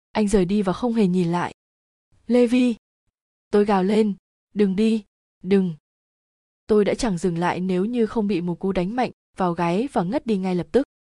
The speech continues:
Khi tỉnh dậy, tôi vẫn còn mê man, đằng sau gáy vẫn ê ẩm, trời đã sáng, ánh sáng từ phía biến chiếu xuống như thiêu cháy khuôn mặt tôi, nhưng tôi không thể né đi được những tia sáng chói ấy vì cả hai tay đã bị xích chặt vào hai tảng đá lớn.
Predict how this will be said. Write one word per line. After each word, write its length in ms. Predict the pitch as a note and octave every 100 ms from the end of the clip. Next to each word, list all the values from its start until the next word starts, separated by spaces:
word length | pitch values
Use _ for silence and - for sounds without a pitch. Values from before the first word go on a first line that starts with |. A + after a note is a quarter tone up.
| _ _ _
Khi 140 | - G#3
tỉnh 200 | G#3+ E3
dậy, 280 | F#3+ F3 - _ _ _
tôi 220 | G#3 F#3+
vẫn 160 | F3+ F#3
còn 240 | B3 F3+
mê 120 | F3+ F#3+
man, 280 | G3+ G3+ F#3+ _ _ -
đằng 200 | G3+ E3+
sau 260 | - G#3
gáy 240 | F#3+ F3+ G3+
vẫn 180 | G#3 -
ê 140 | A#3+
ẩm, 220 | G#3+ F3+ D#3+ _ _ _
trời 180 | A#3 F#3+
đã 160 | D3+
sáng, 400 | - G#3+ F#3 G#3+ C#4+ _ _
ánh 140 | - G#3+
sáng 320 | A#3+ F3+ A3
từ 100 | A#3+
phía 200 | - F3+
biến 240 | F#3+ F#3+
chiếu 240 | - G3+ G3
xuống 320 | - F#3 A3
như 100 | B3+
thiêu 160 | A3
cháy 260 | G3 F#3+ E3+
khuôn 220 | - A#3
mặt 140 | G3+ -
tôi, 240 | G3 G3+ F#3+ _ _ -
nhưng 220 | A#3 A3
tôi 120 | A#3
không 160 | C4+ B3
thể 160 | G#3+
né 200 | E3+ F#3
đi 120 | A#3
được 200 | A#3 F3+
những 140 | F3+ G3
tia 140 | A#3+
sáng 240 | G#3+ F#3 G3
chói 300 | G#3+ F3+ G3
ấy 280 | F#3 G3
vì 140 | A#3 A#3
cả 140 | F#3+
hai 200 | E3+ G#3
tay 320 | G3+ G#3+ G#3 - _ -
đã 120 | G#3
bị 160 | A3 A3
xích 220 | D#4+ D#4+
chặt 240 | B3+ G3
vào 100 | F3
hai 240 | E3+ A3+ A3
tảng 220 | G#3 E3
đá 140 | E3+
lớn. 340 | F#3 F#3 F#3